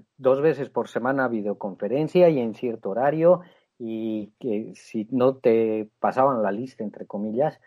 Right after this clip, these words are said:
eh, era menos puntaje para el módulo, tenía, un fin de semana tenía que entregar un contenido, el siguiente fin de semana estaba dando examen del módulo y solo tenían unos horarios. Entonces,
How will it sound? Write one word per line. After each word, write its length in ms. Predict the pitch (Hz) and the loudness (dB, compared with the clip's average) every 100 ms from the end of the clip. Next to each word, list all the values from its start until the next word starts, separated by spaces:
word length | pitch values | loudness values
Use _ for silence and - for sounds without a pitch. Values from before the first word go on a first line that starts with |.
| _ _ - | _ _ -14
eh, 340 | 131 107 120 | -6 -4 -4
era 480 | - 113 110 110 104 | -4 0 2 4 2
menos 420 | 107 117 117 120 - | -2 -4 -2 -2 -4
puntaje 540 | 117 104 - 113 120 | -6 -2 0 0 -4
para 400 | - 98 95 95 | -2 -2 0 -2
el 140 | 95 | -4
módulo, 560 | 101 123 147 151 160 165 | -2 0 2 4 6 4
tenía, 540 | 165 120 123 117 113 104 104 _ _ _ _ | 2 -2 0 0 -2 -4 -12 _ _ _ _
un 360 | - 123 131 131 | -8 -2 0 0
fin 220 | 131 135 | 0 2
de 100 | 131 | 2
semana 440 | 127 120 135 135 131 | 2 0 0 0 0
tenía 340 | 117 123 117 | -2 -2 -4
que 120 | - | -6
entregar 640 | 107 107 107 113 117 117 - | -6 -4 0 2 2 2 -2
un 580 | 120 113 113 110 107 104 - | -6 -4 -4 -4 -6 -10 -6
contenido, 920 | 107 104 110 131 151 165 165 175 175 - _ - | -4 -2 -2 0 4 6 6 6 2 -8 _ -6
el 260 | 101 107 | -4 -4
siguiente 400 | - 117 123 123 | -6 -4 -2 -2
fin 200 | 117 131 | -2 -2
de 100 | 120 | -2
semana 300 | 110 120 127 | -2 -2 -2
estaba 280 | 113 123 113 | 0 4 4
dando 460 | 117 117 113 110 110 | 4 2 2 2 0
examen 420 | 117 - 123 110 | -4 -2 -2 -2
del 160 | 98 104 | -4 0
módulo 500 | 131 143 147 160 160 | 2 2 4 6 4
y 180 | 120 | 2
solo 260 | 104 120 110 | -2 -2 -2
tenían 440 | 110 110 110 107 - - | -2 -4 -2 -4 -8 -4
unos 220 | 110 117 | -2 0
horarios. 380 | 110 131 135 135 - - - - | 2 4 4 0 -10 -20 -18 0
Entonces, 400 | 156 147 147 | 2 4 0